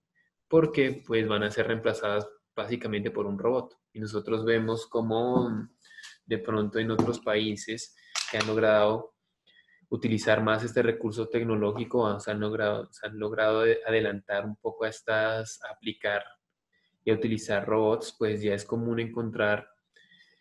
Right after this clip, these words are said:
eh, hoteles muy sistematizados, hoteles que el recepcionista sea un robot, que este robot esté disfrazado de pronto de un dinosaurio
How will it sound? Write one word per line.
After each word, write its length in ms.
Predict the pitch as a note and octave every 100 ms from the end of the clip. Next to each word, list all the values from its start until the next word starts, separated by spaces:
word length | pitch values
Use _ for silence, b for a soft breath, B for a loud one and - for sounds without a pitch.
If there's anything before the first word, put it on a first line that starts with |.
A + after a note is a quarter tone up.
| b -
eh, 260 | A2+ G#2+
hoteles 800 | G#2+ G#2+ G#2+ G#2 G#2 G#2 - - A2
muy 180 | A2
sistematizados, 1200 | G#2 A2 A#2 G#2+ G#2 G2 - A2 G#2 G#2+ G#2+ - -
hoteles 540 | A#2 G#2+ G#2 G#2 G#2
que 380 | A#2 A2 G#2+ G#2
el 220 | - G#2+
recepcionista 760 | A2 G#2 - - G#2+ G#2+ G2+ G#2+
sea 160 | A2+ A2
un 120 | G#2+
robot, 500 | A#2 A2+ A2 G#2+ -
que 100 | A2
este 180 | - A2+
robot 320 | A2+ G#2 G#2+
esté 180 | G#2 G#2+
disfrazado 520 | G#2+ - G#2 - G#2
de 80 | G#2
pronto 260 | G#2+ G#2
de 60 | A2
un 60 | G#2
dinosaurio 640 | G#2+ A2 - G#2+ G#2+ B2